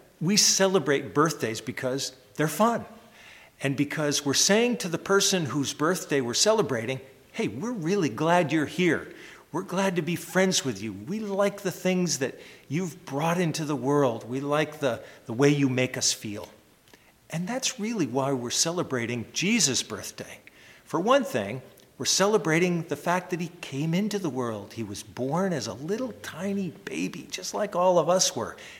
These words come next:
And then he grew up to an adult person. So we're grateful also for all the people who helped him to make his way through all of those years. So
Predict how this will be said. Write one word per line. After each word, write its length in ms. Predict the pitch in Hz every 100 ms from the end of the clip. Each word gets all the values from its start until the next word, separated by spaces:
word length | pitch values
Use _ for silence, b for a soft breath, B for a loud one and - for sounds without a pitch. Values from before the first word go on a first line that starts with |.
| -
And 120 | 147
then 100 | 165
he 80 | 165
grew 520 | 117 151 156 214 190
up 240 | 190 - -
to 160 | 131
an 60 | 123
adult 460 | 117 135 165 -
person. 440 | - 151 160 - 73 B B B B
So 260 | - - 165
we're 300 | 156 - 160
grateful 560 | 123 156 196 - 139 -
also 340 | 170 208 208
for 160 | - 139
all 100 | 139
the 100 | 127
people 600 | - 156 156 143 120 - B B -
who 180 | - 135
helped 400 | - 151 - -
him 180 | 127 110
to 280 | - 113 101
make 280 | 113 135 160
his 240 | 147 113
way 320 | 107 123 180 185
through 280 | - 120
all 220 | - 127 143
of 120 | 117
those 260 | 117 101
years. 480 | 151 208 160 - - B B B B -
So 400 | - 147 113